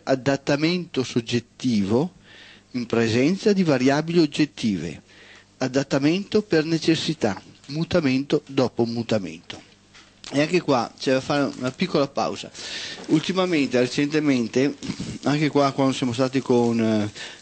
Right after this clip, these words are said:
con Franco a fare l-, l'ultima assemblea, qualcuno è venuto fuori a dire la necessità dell'architetto dell'universo, cioè il Dio che pensa all'universo e che lo ha creato e che lo ha costruito. Perché? Perché l'essere umano,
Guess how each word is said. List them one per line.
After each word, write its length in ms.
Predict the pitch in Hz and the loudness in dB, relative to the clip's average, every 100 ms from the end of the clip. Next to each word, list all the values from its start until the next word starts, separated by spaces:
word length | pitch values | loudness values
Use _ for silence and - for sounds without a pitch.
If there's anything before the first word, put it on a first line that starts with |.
| - | -2
con 180 | 143 | 0
Franco 880 | 123 - 131 127 123 123 110 107 101 | 0 0 2 2 0 2 2 4 2
a 100 | 101 | 0
fare 400 | 107 - 110 113 | -2 0 2 4
l-, 220 | 107 104 - | 4 4 4
l'ultima 400 | 120 120 120 110 | 4 2 0 -4
assemblea, 600 | - 113 104 95 80 127 - - - - - | -4 -4 -2 -2 -4 -8 -10 -18 -18 -18 -6
qualcuno 500 | - 156 - 190 151 | 0 0 4 4 6
è 60 | 120 | 4
venuto 320 | 131 143 160 | 4 4 0
fuori 480 | - 131 139 165 151 | 2 2 4 4 2
a 140 | 127 | 0
dire 380 | 120 127 131 127 | 2 4 4 2
la 160 | 127 127 | 0 0
necessità 640 | 139 139 147 - 123 131 | 0 0 -2 -2 0 0
dell'architetto 920 | 135 127 123 131 - 123 131 120 - | 2 4 4 2 -2 0 2 2 2
dell'universo, 720 | 120 117 120 113 107 98 - 110 | 4 4 4 4 2 0 -2 -4
cioè 220 | - 113 - - - | -2 -4 -6 -8 -2
il 200 | 131 123 | 0 2
Dio 240 | 139 151 | 2 2
che 200 | 143 135 | 2 0
pensa 420 | - 139 143 - | 2 2 2 2
all'universo 640 | 131 143 139 117 117 - 139 | 2 4 4 2 2 2 0
e 140 | 127 | 0
che 100 | - | 2
lo 120 | 127 | 2
ha 60 | 120 | 2
creato 540 | - 131 113 110 - | 2 2 2 0 -2
e 60 | 127 | -2
che 100 | - | 2
lo 140 | 113 | 2
ha 80 | 107 | 2
costruito. 640 | - 107 - 104 92 - - - - - - | 0 -4 -2 -2 -2 -6 -8 -12 -12 -12 -6
Perché? 440 | 147 135 - 127 | -2 0 2 0
Perché 560 | - 156 156 190 185 - | 2 0 2 2 2 2
l'essere 460 | 156 151 147 - 165 | 0 2 2 2 2
umano, 220 | 156 139 | 2 0